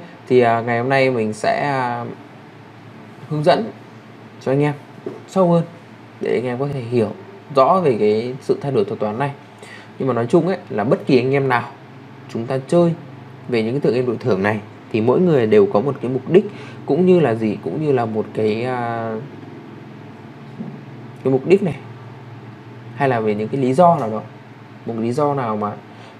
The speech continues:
ờ, mỗi người đều có một lý do thôi anh ạ, mỗi người đều có một lý do. À, ví dụ như một vài anh em đó là vì, à, muốn kiếm thêm, đúng không? <clears throat> Muốn kiếm thêm, hoặc là một vài anh em thì chúng ta biết đến cái tựa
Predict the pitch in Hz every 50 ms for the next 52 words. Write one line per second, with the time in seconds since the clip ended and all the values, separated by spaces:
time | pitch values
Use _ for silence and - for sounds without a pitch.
0 | - - 107 104 101 104 104 110 110 - - - - - - - - - 143 160
1 | 196 214 214 175 143 117 107 123 147 170 151 127 123 151 175 160 147 139 131 127
2 | 123 110 - - - 127 123 175 185 165 131 110 101 98 110 139 139 113 107 107
3 | 135 127 123 - - - - - - - - - 131 135 165 190 190 - 165 170
4 | 175 170 170 165 165 147 127 127 139 127 127 131 139 156 170 175 170 165 - -
5 | - - - 123 127 131 120 123 120 113 110 110 107 107 107 107 107 107 110 131
6 | - - - - - - - - - - - - - - - 127 123 123 123 127
7 | 135 165 180 190 185 180 170 160 135 143 160 175 - - - - - - 147 -
8 | 202 180 - 190 - 143 117 110 117 120 123 120 147 139 123 - - - - -
9 | - - - - 156 143 143 143 143 143 143 135 139 139 131 131 131 135 143 151
10 | 151 147 139 123 113 - - - - - - - - - - - - - - -
11 | 110 107 117 131 131 135 165 196 196 156 127 110 110 135 147 - -